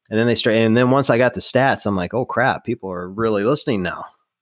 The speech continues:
And then when Nikki joined, they really started listening. So yeah, it's like, it was, it's a weird thing. Now I am getting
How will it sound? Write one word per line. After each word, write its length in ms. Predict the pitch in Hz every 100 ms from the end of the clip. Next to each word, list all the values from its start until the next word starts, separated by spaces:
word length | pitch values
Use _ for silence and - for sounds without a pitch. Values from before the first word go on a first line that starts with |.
| _
And 140 | 101
then 80 | 110
when 140 | 110 104
Nikki 240 | 156 143
joined, 280 | 98 98 87
they 100 | 85
really 240 | 110 165
started 260 | - 80 80
listening. 460 | 76 76 - 80 87
So 400 | - 98 98 - _ _ _ _ _ -
yeah, 280 | 123 131 107
it's 340 | 120 117 -
like, 300 | 95 110 104
it 140 | 90
was, 180 | 117 117
it's 200 | - 151
a 60 | 147
weird 380 | 127 131 135 -
thing. 280 | 131 120 104
Now 220 | 135 147
I 120 | 92
am 280 | 107 131 120
getting 460 | 104 98 95 95